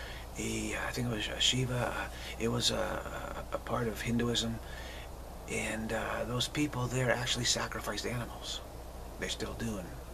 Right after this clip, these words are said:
uh, and, and, um, she didn't say anything about it,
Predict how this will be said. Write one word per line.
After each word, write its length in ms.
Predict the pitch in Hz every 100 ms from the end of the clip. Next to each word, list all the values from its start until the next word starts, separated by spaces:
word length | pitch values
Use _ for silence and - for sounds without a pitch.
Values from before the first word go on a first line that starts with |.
| -
uh, 240 | - - - - - - - -
and, 200 | 80 71 -
and, 300 | 110 101 101
um, 240 | 98 92 - - - - - - - - - - - - - - - - -
she 140 | 139
didn't 160 | 135 120
say 100 | 131
anything 240 | 131 117
about 240 | 90 -
it, 100 | -